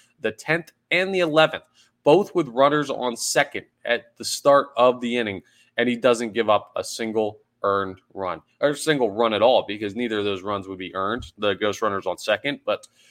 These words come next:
um, he didn't give those up. He was outstanding.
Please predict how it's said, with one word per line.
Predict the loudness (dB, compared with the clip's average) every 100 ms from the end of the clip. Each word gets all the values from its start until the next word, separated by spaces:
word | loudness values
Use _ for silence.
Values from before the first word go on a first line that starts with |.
| _ _
um, | 2 4 4 2 -4 -4
he | -4
didn't | -2 -4 -2 -2
give | 0
those | 2 2
up. | 0 -4 _
He | -4
was | -2 -4 -6 0
outstanding. | 2 2 -4 -6 -6 -6 -8 -2 0 0 -4